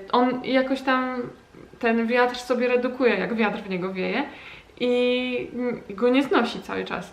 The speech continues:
ale można ten G P S wyłączyć i to było jedno też z zadań, żeby bez G P S-a po prostu wzlecieć do góry i wylądować z powrotem i chyba też było właśnie, żeby odlecieć i żeby wrócić w linii prostej, ale samemu sobie korygując.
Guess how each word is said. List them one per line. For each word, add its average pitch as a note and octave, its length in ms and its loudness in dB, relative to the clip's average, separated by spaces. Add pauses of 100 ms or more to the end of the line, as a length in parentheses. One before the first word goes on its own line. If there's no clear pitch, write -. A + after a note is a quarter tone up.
ale A3+ 380 2
można A3+ 300 -2
ten A3+ 160 0
G A3 100 -2
P A3+ 100 -6
S G#3+ 120 -6
wyłączyć G#3+ 640 -2
i - 60 -8
to G#3 120 -2
było G3 180 -4
jedno A3 260 0
też A3+ 180 -4
z G#3+ 160 -6
zadań, G3+ 320 0 (520)
żeby A3 460 2 (400)
bez B3+ 220 4
G B3+ 120 0
P B3 220 -2
S-a C#4 260 -2
po C4+ 100 -6
prostu A#3+ 460 -4
wzlecieć A3 540 -4
do A3 120 -4
góry D4 480 -2
i A#3 580 -2
wylądować A#3 580 -2
z - 40 -18
powrotem C4+ 520 -4
i A#3 60 -6
chyba A#3+ 220 -4
też A3+ 160 -6
było F#3 220 -6
właśnie, G3 280 -6
żeby F3+ 260 -6
odlecieć A#3 460 -4 (120)
i A#3 60 -6
żeby G#3+ 240 -6
wrócić A3 540 -6 (560)
w F#3+ 100 -8
linii B3 240 0
prostej, F3+ 520 -6
ale G3+ 300 -4
samemu A3 420 0
sobie A3 260 -6
korygując. G#3+ 600 -2